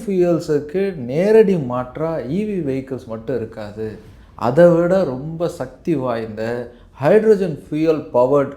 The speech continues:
கார்ஸ் எல்லாம் இனிமே வரப்போகுது அப்படிங்கிறது தான் உலக அளவுல இருக்கக்கூடிய ஒரு பேச்சு. ஏன், இந்தியாவுல கூட இந்த ஹைட்ரஜன் ஃபியூயல் செல் கார்ஸ்லாம் சீக்கிரமா வரப்போகுது, அதனால நீங்க ஈ வி கார்ஸை வாங்காதீங்க, கொஞ்சம் வெயிட் பண்ணுங்க அப்படின்னு சொல்ல ஆரம்பிச்சிருக்காங்க.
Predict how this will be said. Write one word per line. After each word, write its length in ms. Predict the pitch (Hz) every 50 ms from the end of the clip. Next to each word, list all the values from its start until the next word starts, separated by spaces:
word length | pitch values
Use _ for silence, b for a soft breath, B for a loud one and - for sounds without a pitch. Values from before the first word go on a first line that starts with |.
| - -
கார்ஸ் 320 | 117 120 127 123 - - 113
எல்லாம் 320 | 110 110 110 113 117 117 104 - -
இனிமே 320 | 127 120 123 127 143 147 127 110
வரப்போகுது 560 | 110 117 131 - - 113 101 104 104 107 110 113 107 110
அப்படிங்கிறது 640 | 110 - - 127 117 110 98 - - - - - 135
தான் 160 | 156 131 - - b b b b b b -
உலக 280 | 147 190 226 240 208 185 175
அளவுல 260 | 160 156 170 170 151
இருக்கக்கூடிய 420 | 127 113 - 120 - - 107 123 143
ஒரு 100 | 127 107 95 - -
பேச்சு. 260 | 113 110 113 - - - - - - 127
ஏன், 160 | 143 131 - - - 139
இந்தியாவுல 400 | 147 160 175 196 190 175 160 143 135 131 -
கூட 120 | 123 123 135 147 151 151 147 B B B B B _
இந்த 100 | 120 113 110
ஹைட்ரஜன் 420 | 113 135 147 156 170 160 170 156 131 -
ஃபியூயல் 280 | 147 151 151 151 143 -
செல் 140 | 143 123 117 - -
கார்ஸ்லாம் 520 | 123 127 123 - - 123 127 135 147 151 151 151 -
சீக்கிரமா 400 | - 160 156 156 147 147 156 147 123 113 117
வரப்போகுது, 500 | 120 127 131 131 127 120 113 110 117 117 113 110 110 B B B B
அதனால 420 | - - 110 120 117 113 113 104 107 110 117 117 120 117 120 B B B B
நீங்க 160 | 127 120 113 113 117 156
ஈ 20 | 214 226 226
வி 60 | 196 - -
கார்ஸை 280 | 143 120 120 - 165 147 117 110
வாங்காதீங்க, 600 | 113 127 151 151 151 139 127 113 113 110 120 156 156
கொஞ்சம் 220 | 135 120 113 107 107
வெயிட் 180 | 123 151 170 165 -
பண்ணுங்க 260 | 135 113 113 113 117 120
அப்படின்னு 280 | 117 107 117 127 143 147 -
சொல்ல 220 | 117 113 123 123
ஆரம்பிச்சிருக்காங்க. 560 | 110 104 - - - - 101 - 98 87 90